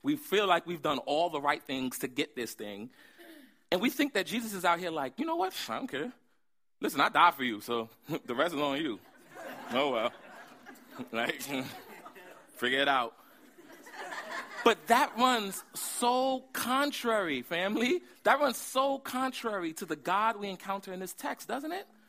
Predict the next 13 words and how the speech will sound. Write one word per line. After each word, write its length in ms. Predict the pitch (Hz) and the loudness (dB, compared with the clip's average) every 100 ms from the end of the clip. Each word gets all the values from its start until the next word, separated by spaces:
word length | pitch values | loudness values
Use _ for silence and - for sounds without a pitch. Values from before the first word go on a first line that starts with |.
| _ _ _ - | _ _ _ -2
First, 360 | - 311 302 | 4 4 2
he 120 | 277 226 | 0 0
appears 380 | - 269 247 - | 2 0 0 0
to 120 | 170 | -2
Abraham, 580 | 175 139 120 104 98 - _ _ _ _ _ _ | 0 -2 -4 -6 -8 -12 _ _ _ _ _ _
and 120 | 196 - | 4 6
Abraham 380 | 269 277 220 185 | 2 4 2 0
doesn't 240 | 185 165 | -2 -2
appear 220 | 135 165 | -4 -6
to 60 | 117 | -4
him. 260 | 127 98 - _ _ _ _ - - | -8 -8 -14 _ _ _ _ -16 -2
Secondly, 640 | - 311 294 220 160 165 - - | 4 4 4 0 0 0 -8 -2
when 180 | 180 | 0